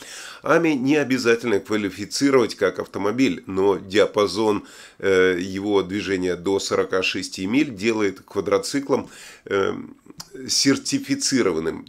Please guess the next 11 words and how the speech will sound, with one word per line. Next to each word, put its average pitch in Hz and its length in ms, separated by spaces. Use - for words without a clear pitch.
То 117 100
есть 104 180
он 120 100
может, 107 320
э, 90 440
вполне 101 480
нормально 101 540
вводиться 104 640
в 90 60
Великобритании 92 800
подросткам 98 680